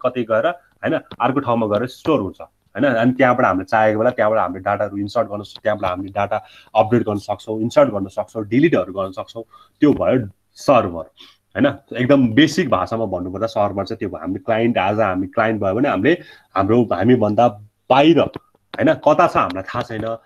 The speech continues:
हामीभन्दा बाहिरकोतिर चाहिँ हामीले के गर्छ, त्यहाँबाट हामीले communicate गर्छ, हामीले त्यहाँको डाटाहरूलाई हामीले युज गर्छ है। त्यही भएर मेन फ्रेम computer चाहिँ के भने ठ्याक्कै सर्भरको, ठ्याक्कै वर्क स्टेसनहरू,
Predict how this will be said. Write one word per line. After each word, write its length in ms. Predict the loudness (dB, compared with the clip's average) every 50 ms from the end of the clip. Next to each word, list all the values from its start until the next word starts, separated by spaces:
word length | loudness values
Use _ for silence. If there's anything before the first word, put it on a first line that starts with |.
| _ _ -12
हामीभन्दा 440 | -10 -8 -6 -6 -6 -4 -4 -4 -4
बाहिरकोतिर 1080 | -2 2 2 4 4 4 2 0 -2 -2 -2 -2 -2 -2 -6 -10 -10 -6 -4 -4 -4
चाहिँ 180 | -4 -6 -6 -6
हामीले 120 | -6 -8
के 160 | -8 -8 -6
गर्छ, 120 | -6 -6 -4
त्यहाँबाट 280 | -4 -2 -2 0 -2
हामीले 220 | -2 -2 -4 -6 -4 0
communicate 520 | 0 2 2 2 2 2 2 0 0 0
गर्छ, 260 | 0 -2 -2 -2 -2
हामीले 480 | -6 -6 -8 _ -8 -6 -6 -4 -4 -4
त्यहाँको 320 | -2 -2 -2 -2 -2 -2
डाटाहरूलाई 480 | 0 2 2 2 2 2 2 0 -2 -2
हामीले 240 | -2 -2 -2 -2 0
युज 360 | 4 4 6 4 4 2 -2 -4
गर्छ 160 | -4 -4 -6 -14 -20 _ _ _ _ _ _ _ _ 0
है। 120 | 0 0
त्यही 420 | 0 0 -6 -16 _ _ _ 0 2
भएर 260 | 4 6 6 4 4 2 -2 _ _ _ _ -8 0
मेन 260 | 4 6 6 6 4
फ्रेम 240 | 4 2 0 2 4
computer 420 | 4 4 4 4 2 0 0 0
चाहिँ 180 | -2 -2 -6 -4 0
के 100 | 0 0
भने 180 | 0 -2 -8
ठ्याक्कै 440 | -10 -6 -4 -4 -4 -4 -2 -2 -2
सर्भरको, 580 | 0 0 0 0 0 -2 -4 -8 -10 -12 -18 _ _
ठ्याक्कै 200 | -6 -4 -2 -2
वर्क 300 | 0 4 4 4 4 4
स्टेसनहरू, 600 | 0 -6 -2 0 0 0 0 -2 -6 -6 -8 -12